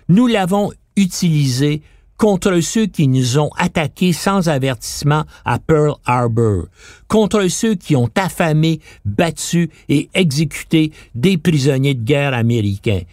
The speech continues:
contre ceux qui ont abandonné toute prétention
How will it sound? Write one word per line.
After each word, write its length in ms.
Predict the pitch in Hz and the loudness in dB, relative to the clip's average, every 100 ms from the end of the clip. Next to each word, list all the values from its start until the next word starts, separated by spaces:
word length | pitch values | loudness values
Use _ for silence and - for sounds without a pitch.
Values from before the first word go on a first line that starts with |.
| _ _ _ | _ _ _
contre 440 | 233 226 - 170 | 2 2 2 0
ceux 320 | 147 - 170 - - - _ | 0 0 0 -2 -12 -20 _
qui 240 | - 190 | 0 0
ont 120 | 175 - | 0 -2
abandonné 800 | 190 170 180 170 147 143 165 175 _ | -2 0 0 0 0 0 0 -2 _
toute 180 | 285 277 _ | -2 -2 _
prétention 800 | - 175 170 160 143 - 156 156 | -2 -2 0 0 0 0 0 -2